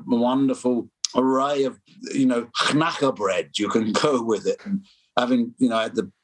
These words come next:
the privilege of travelling the world for my work and for boating, all the things you discover,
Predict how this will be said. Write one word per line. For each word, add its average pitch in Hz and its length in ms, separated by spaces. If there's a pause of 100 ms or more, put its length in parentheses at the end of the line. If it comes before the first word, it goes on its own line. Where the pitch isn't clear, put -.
(160)
the 135 80
privilege 120 360
of 101 100
travelling 117 420
the 110 80
world 123 400
for 104 80
my 101 140
work 113 480
and 101 100
for 98 120
boating, 104 640
all 247 200
the 226 120
things 196 380
you 139 100
discover, 123 580